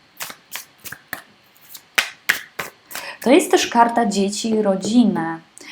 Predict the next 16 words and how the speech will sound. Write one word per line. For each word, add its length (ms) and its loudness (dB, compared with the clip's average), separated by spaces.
patrząc 560 -2
tu 440 -4
na 160 -4
tego 540 -4
papieża, 760 -2
tak? 480 -4
I 140 -6
tą 140 -2
śmierć, 420 4
która 180 0
przynosi 640 -2
jakby 240 -2
śmierć 460 -2
dla 120 -8
tej 260 -4
rodziny. 500 -6